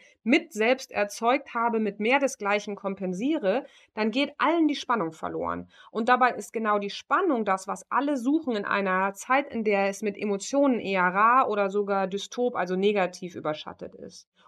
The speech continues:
Und da sind nämlich Personen, die das, das ist aber auch nicht bewusst, sondern das ist mehr so intuitiv, die sie, diese Logik brechen, die sind die glücklicheren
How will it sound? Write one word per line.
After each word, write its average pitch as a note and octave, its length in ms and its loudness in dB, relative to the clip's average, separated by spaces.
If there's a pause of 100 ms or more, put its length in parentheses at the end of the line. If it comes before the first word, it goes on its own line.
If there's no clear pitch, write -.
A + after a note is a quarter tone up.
Und A#3 240 0
da A3+ 200 4
sind D#4+ 200 2
nämlich B3+ 380 -2
Personen, A#3 480 2
die C4 120 0
das, G#3 400 -4
das G3+ 160 -6
ist G#3+ 120 -8
aber G#3 220 0
auch D4 140 0
nicht B3+ 180 2
bewusst, F3+ 440 -4
sondern F#3+ 280 -2
das F#3+ 160 -10
ist A3 160 -10
mehr G#3 160 -2
so G3+ 80 0
intuitiv, A3 800 -2
die A3+ 120 -6
sie, B3+ 400 0
diese F4+ 220 4
Logik C4+ 460 4
brechen, G#3+ 400 -4
die F3+ 100 -6
sind A#3+ 240 -4
die B3 80 -6
glücklicheren A3+ 840 -2